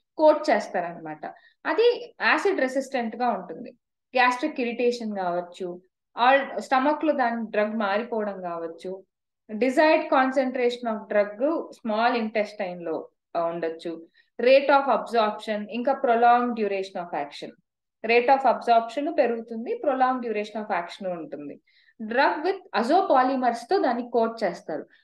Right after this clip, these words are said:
Azopolymers అనేవి యూజువల్ గా కోలన్ లో డెలివరీ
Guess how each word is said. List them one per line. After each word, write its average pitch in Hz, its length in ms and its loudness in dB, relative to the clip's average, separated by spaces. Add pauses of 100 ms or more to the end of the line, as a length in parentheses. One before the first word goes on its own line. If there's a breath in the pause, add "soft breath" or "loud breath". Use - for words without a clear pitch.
(140)
Azopolymers 302 840 4
అనేవి 254 520 -4 (300)
యూజువల్ 302 540 2
గా 320 100 2
కోలన్ 311 540 4
లో 302 80 6
డెలివరీ 220 520 -2